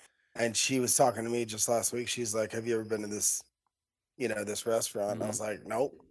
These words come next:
Speaker 1: She's like, "Well, if you go in those doors, you're in Guatemala. You basically have to have a passport to go."
Speaker 2: <laughs> Yeah,
Speaker 1: Mm.
Speaker 2: I'm down for that. That's what I want.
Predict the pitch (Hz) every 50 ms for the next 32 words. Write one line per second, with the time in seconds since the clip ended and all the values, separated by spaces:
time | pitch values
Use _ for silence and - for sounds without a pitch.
0 | - - - 120 120 110 98 107 104 101 92 - 98 110 117 127 123 - - 123
1 | 117 - 120 110 110 104 117 117 117 117 120 117 113 - 139 139 151 151 135 120
2 | 107 - 107 98 92 - - 101 101 101 101 101 101 - 101 98 98 98 95 101
3 | 117 120 - - - - _ _ _ - 107 101 98 104 104 101 - - - 104
4 | 101 98 95 - - 104 95 87 82 - 107 95 92 - - - 104 85 - -
5 | - 92 95 95 - - - - - - - - - - - - - - _ 117
6 | 120 123 131 151 139 - - - _ _ _ _ - 180 170 160 143 120 - -
7 | 113 131 131 120 135 139 147 151 127 - 117 107 101 95 87 73 - 107 113 -
8 | - 123 117 113 110 110 110 113 110 92 -